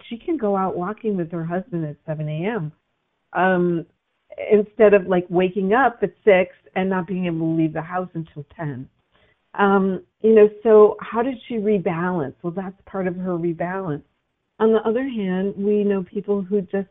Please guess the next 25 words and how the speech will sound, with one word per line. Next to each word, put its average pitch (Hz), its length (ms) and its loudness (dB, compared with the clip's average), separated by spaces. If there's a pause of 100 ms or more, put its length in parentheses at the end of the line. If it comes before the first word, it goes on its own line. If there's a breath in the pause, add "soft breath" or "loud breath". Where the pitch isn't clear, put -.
got 202 140 -2
a 208 80 6
diagnosis 202 640 0
of 208 160 -4
covid 175 640 -4 (380 soft breath)
or 196 400 2
something 202 420 -2
else. 233 340 -6 (120)
And 208 200 -2
so 214 200 -4
how 220 140 -8
did 202 240 -8
they 233 400 -2
rebalance? 147 720 -4 (640 loud breath)
Um, 196 400 -2
we 220 140 4
know 208 200 6
people 208 440 -2
who 196 120 -6
built 190 300 -6
their 180 120 -6
whole 165 260 -6
life 185 340 0
around 165 380 -6
being 156 220 -4